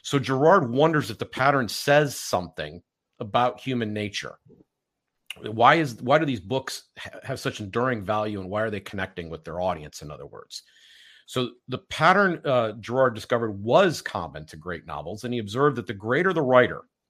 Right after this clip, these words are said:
the more he or she conformed to the pattern, which he labeled mimetic desire, which will be the primarily thing we're gonna talk about today. Basically, characters get their desires from others. And Girard began to wonder if this mimetic desire pattern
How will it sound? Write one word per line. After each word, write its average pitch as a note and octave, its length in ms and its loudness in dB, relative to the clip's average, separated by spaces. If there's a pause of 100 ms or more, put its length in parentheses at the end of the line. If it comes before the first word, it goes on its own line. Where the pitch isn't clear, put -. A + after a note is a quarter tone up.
(560)
the G2+ 80 -8
more C#3+ 240 4
he C#3+ 180 -2
or B2+ 120 0
she - 180 -4
conformed A#2+ 520 -4
to G#2+ 60 -6
the F2 60 -10
pattern, D2 460 -10 (440)
which G2+ 180 -8
he D#3 200 -2
labeled A#2+ 520 2 (240)
mimetic A2 560 -2
desire, F#2 420 -6
which D2+ 140 -12
will A2+ 80 -6
be A#2 100 -2
the G#2+ 80 -4
primarily C#3 680 0
thing G#2+ 280 -8
we're G#2 140 -6
gonna G2 160 -6
talk F2 280 -6
about C#2+ 220 -12
today. B1+ 280 -14 (500)
Basically, D3 380 2
characters D#3+ 380 4
get B2+ 140 -2
their B2+ 120 2
desires G#2+ 580 0 (160)
from C3 220 0
others. - 360 -4 (880)
And A2+ 140 -4
Girard C#3+ 280 4
began D#3 260 2
to C3+ 60 2
wonder B2+ 400 2
if A#2 80 -10
this G#2+ 200 -8
mimetic A2+ 360 -2
desire G2+ 400 -4
pattern A#2+ 540 -4